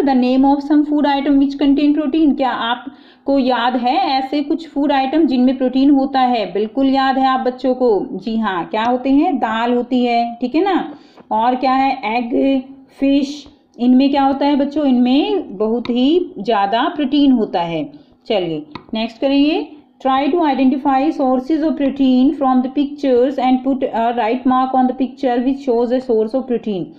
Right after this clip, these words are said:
तो आपको जो pictures given है इनमें से आपको protein find out करने हैं कि किस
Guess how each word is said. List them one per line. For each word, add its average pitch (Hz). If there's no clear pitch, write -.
तो 262
आपको 240
जो 277
pictures 285
given 226
है 226
इनमें 247
से 254
आपको 208
protein 247
find 220
out 233
करने 247
हैं 277
कि 294
किस 349